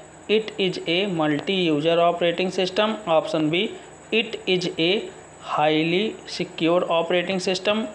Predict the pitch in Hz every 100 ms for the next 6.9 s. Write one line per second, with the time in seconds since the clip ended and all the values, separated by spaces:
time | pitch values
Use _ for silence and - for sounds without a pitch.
0 | 165 160 156 180 160 156 190 240 - -
1 | - 220 226 - 185 156 175 - - -
2 | - 165 160 156 160 202 196 160 151 185
3 | 190 175 175 180 175 185 185 190 - 208
4 | 214 - - 147 143 160 151 160 220 -
5 | 143 139 156 294 - - - - - -
6 | - - - 147 190 - 160 147 127